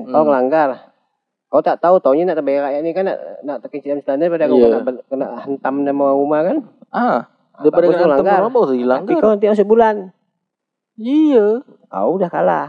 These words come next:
Speaker 2: Makanya
Speaker 1: Kena
Speaker 2: fil-
Speaker 1: ketik ke bahasa Inggeris.
Speaker 2: <laughs> Makanya filosofi sebenarnya dari permainan-permainan yang pernah kita mainkan, kejar benteng dan segala macam, itu kan banyak aturan.
Speaker 1: Hmm.
Speaker 2: Dan aturan terus dilanggar.
Speaker 1: Hmm.
Speaker 2: Makanya di sekarang filosofinya adalah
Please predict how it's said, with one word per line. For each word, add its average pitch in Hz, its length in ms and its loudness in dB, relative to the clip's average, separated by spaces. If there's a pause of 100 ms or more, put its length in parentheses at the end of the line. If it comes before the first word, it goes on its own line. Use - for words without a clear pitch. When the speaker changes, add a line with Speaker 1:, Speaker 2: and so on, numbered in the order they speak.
Speaker 2:
Makanya 151 440 -4
Speaker 1:
Kena - 80 0
Speaker 2:
fil- 311 120 2
Speaker 1:
ketik 180 240 2
ke - 100 -12
bahasa 123 200 -8
Inggeris. - 520 -4 (200)
Speaker 2:
<laughs> - 340 -20
Makanya 165 360 -2
filosofi 143 540 -2 (640)
sebenarnya 143 500 -6
dari 151 200 -6
permainan-permainan 127 800 -6
yang 127 120 -10
pernah 127 160 -10
kita - 220 -6
mainkan, 120 680 -6
kejar 113 280 -6
benteng 127 360 -6
dan 120 100 -8
segala 131 220 -10
macam, 127 300 -6
itu 135 180 -10
kan 165 120 -6
banyak 135 220 -2
aturan. 127 420 -4
Speaker 1:
Hmm. 127 380 -2
Speaker 2:
Dan 135 180 -2
aturan 127 300 -4
terus 160 140 -6
dilanggar. 127 460 -6 (140)
Speaker 1:
Hmm. - 120 -20
Speaker 2:
Makanya 180 300 -6
di 143 100 -4
sekarang 127 500 -2 (280)
filosofinya 151 480 0
adalah 123 180 -2